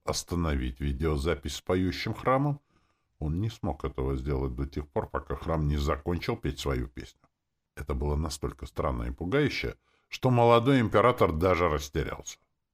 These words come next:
Сейчас ему было понятно отношение серпентеров к такой реликвии. Будь такой храм на территории империи Хардари,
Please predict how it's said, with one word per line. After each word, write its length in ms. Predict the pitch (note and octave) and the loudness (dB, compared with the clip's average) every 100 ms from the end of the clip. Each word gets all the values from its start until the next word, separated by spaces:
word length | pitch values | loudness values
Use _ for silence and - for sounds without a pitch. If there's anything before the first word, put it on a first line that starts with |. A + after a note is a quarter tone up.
| _ - | _ -12
Сейчас 600 | - G#2+ G#2 B2 C3 - | -4 -4 0 0 0 0
ему 240 | D#3 D3 | 0 2
было 260 | C3 C3+ C3+ | 2 4 2
понятно 640 | C3+ C#3+ G#2 E2 D2+ F2 | 2 2 4 2 2 0
отношение 640 | D2+ F2 D#2+ F2+ D#2+ D#2+ | 0 -2 -2 0 0 0
серпентеров 720 | - E2+ D2 D#2+ D2 A#2+ B2 - | 0 -2 0 -2 0 0 0 0
к 40 | |
такой 340 | G2 - E2+ | 0 2 2
реликвии. 640 | E2+ D#2+ D2 C#2 C#2 C#2+ C#2+ _ _ _ _ _ - | 2 2 0 -2 -2 -2 -4 _ _ _ _ _ -8
Будь 280 | C2 D2 | -4 -4
такой 300 | E2 D2 E2 | -4 -2 -2
храм 280 | D2 F2 C#2+ | 0 0 2
на 100 | C#2+ | 0
территории 580 | C#2+ D2+ C#2+ D2+ C#2+ C#2 | -2 -2 -2 -2 -2 -2
империи 380 | C#2+ C#2+ B1 B1 | -2 -2 -4 -4
Хардари, 680 | - C2 A#1+ A#2+ - G#2 | -4 -6 -4 -6 -4 -6